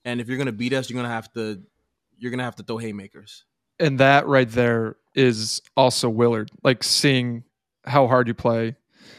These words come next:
Speaker 2: We need to see it on the road, but playing at home, the way this team has responded to a lot of adversity the first half of the season, like, that's also his coaching. That's his style of play. And, uh, I'll also throw in, yeah, Juju has been extremely impressive. I think they said during the broadcast of the Penn State game, like,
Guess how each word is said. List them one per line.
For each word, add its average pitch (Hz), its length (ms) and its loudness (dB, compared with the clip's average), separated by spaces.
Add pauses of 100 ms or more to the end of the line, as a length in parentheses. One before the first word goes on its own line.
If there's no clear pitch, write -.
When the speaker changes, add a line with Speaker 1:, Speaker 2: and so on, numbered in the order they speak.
(300)
Speaker 2:
We 139 140 2
need 165 120 6
to 160 80 6
see 165 200 2
it 139 80 2
on 131 120 2
the 123 80 -4
road, 120 340 2
but - 200 -6
playing 151 280 4
at 135 60 4
home, 131 320 2
the 123 80 -2
way 131 120 4
this 127 160 -2
team 135 200 -2
has 123 140 -2
responded 120 580 0
to 117 300 2
a 117 40 2
lot 117 300 2
of 113 500 -6
adversity 123 500 0
the 113 80 -8
first - 260 -2
half 120 160 2
of - 40 -10
the 127 60 -4
season, 113 600 -2
like, 120 220 -6
that's 123 360 2
also 123 360 0
his 120 180 -2
coaching. - 420 0
That's 110 240 -8
his 113 120 -10
style 104 260 -4
of - 100 -12
play. 113 300 -4 (640)
And, 127 200 2
uh, 120 360 4 (400)
I'll 147 120 4
also 147 340 2
throw 127 240 -4
in, 123 60 -6
yeah, 120 120 -4
Juju 147 480 2
has 123 180 2
been 120 400 -2 (140)
extremely 127 440 -4
impressive. 117 500 -6
I 120 80 0
think 139 160 2
they 127 100 0
said 123 420 2
during 123 200 0
the 120 60 0
broadcast 120 680 -2
of 117 60 -6
the 120 60 -8
Penn 127 220 -4
State 127 320 -2
game, 117 240 -6
like, 113 240 -6